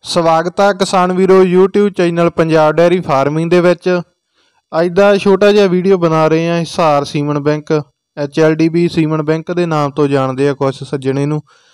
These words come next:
ਤੇ ਇਹਦਾ ਆਪਾਂ ਪਹਿਲਾਂ ਵੀ ਪਾਰਟ ਵਨ ਬਣਾਇਆ ਸੀ ਤੇ ਪਾਰਟ ਨੰਬਰ ਦੋ ਬਣਾ ਰਹੇ ਹਾਂ।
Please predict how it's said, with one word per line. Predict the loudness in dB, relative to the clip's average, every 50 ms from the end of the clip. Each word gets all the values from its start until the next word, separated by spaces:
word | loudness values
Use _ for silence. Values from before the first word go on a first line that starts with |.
| _ _ _ _ _ _
ਤੇ | -8 -6 -6 -4 -4 -4 -4 -6 -6 -8 -8 -8 -6
ਇਹਦਾ | -4 -2 0 0
ਆਪਾਂ | -2 -2 -2 -4 -4 -2
ਪਹਿਲਾਂ | -4 -4 -4 -4 -4 -4
ਵੀ | -4 -6 -4
ਪਾਰਟ | -2 -2 -2 0 -2 -2
ਵਨ | -2 -2 -2 -2 -4
ਬਣਾਇਆ | -6 -4 -4 -2 -2 -2 -2
ਸੀ | -4 -4 -4
ਤੇ | -4 -4 -6
ਪਾਰਟ | -2 -2 -2 -2 -2 -4
ਨੰਬਰ | -6 -8 -8 -6 -6 -6 -4
ਦੋ | -2 -2 -2 -2 -2
ਬਣਾ | -2 -4 -2 -2 -2 -2
ਰਹੇ | -2 -4 -6 -6
ਹਾਂ। | -8